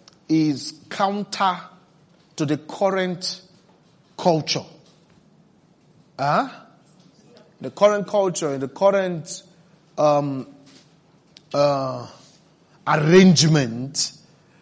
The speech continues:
you are, you are signified as intelligent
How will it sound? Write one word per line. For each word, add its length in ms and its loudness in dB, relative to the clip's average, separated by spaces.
you 340 2
are, 320 2
you 320 0
are 420 -2
signified 920 -2
as 160 -2
intelligent 800 -6